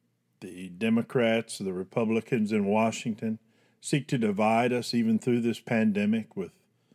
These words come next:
uh, different things that they wish to enact in order to help us out. So as Washington divides us,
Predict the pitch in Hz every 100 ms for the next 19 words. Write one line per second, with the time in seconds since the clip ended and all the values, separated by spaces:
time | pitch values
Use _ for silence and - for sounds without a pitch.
0 | _ _ _ _ 98 90 - 110 - 110
1 | 95 120 113 110 107 - 101 104 110 -
2 | - 104 92 - _ _ _ _ _ -
3 | 104 104 113 120 - 110 101 110 110 104
4 | 117 110 110 - 113 117 110 113 98 131
5 | 175 - 151 107 120 110 101 117 190 185
6 | 110 87 92 -